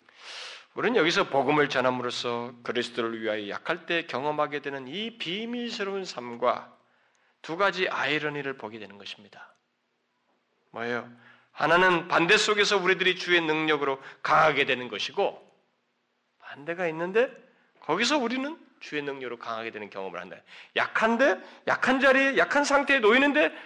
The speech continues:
주의 능력으로 강하게 되는 것을 경험한다는 것이고, 또 다른 하나는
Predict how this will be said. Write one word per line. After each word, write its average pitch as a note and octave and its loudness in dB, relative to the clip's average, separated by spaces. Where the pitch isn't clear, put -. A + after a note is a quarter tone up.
주의 - 6
능력으로 D#4 6
강하게 - -8
되는 F3+ -8
것을 C3+ -10
경험한다는 F#2 -10
것이고, G#2+ -8
또 G3+ 4
다른 B3+ 4
하나는 B3 4